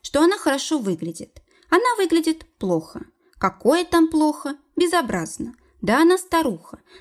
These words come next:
самая настоящая старуха. Глубокие морщины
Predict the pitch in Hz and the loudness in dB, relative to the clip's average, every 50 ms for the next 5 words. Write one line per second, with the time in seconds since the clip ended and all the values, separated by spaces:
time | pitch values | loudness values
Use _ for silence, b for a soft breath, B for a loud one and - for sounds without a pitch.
0 | b - - - 494 494 440 392 349 330 330 330 - 330 330 330 349 320 - - | b -6 -2 0 0 2 4 6 6 6 4 2 0 0 0 0 0 -2 -4 -4
1 | 302 285 - - 269 254 226 175 156 - - - - - _ b b b b b | -6 -6 -6 -6 -6 -6 -6 -6 -10 -12 -16 -20 -20 -20 _ b b b b b
2 | b - 202 233 330 320 539 523 539 233 196 190 185 - - - - - 220 262 | b 0 2 4 4 6 4 4 2 0 0 2 0 0 -2 -6 -8 -6 -4 -4
3 | 277 254 233 B | -2 -4 -6 B